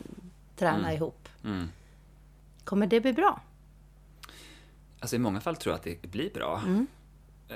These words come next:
Speaker 2: Men, eh, vi, alltså, man måste ju också utvärdera, liksom, kulturen, för ibland, eh,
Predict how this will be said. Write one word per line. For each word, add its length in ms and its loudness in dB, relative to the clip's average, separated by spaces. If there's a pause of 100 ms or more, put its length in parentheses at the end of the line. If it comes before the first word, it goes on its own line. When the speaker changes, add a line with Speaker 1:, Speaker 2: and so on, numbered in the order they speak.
Speaker 2:
Men, 760 0
eh, 280 0 (140)
vi, 440 -8 (240)
alltså, 160 -2
man 100 2
måste 200 -4
ju 80 2
också 240 -4
utvärdera, 720 -2
liksom, 520 -2 (1160)
kulturen, 520 -4
för 100 -2
ibland, 460 -2
eh, 120 -2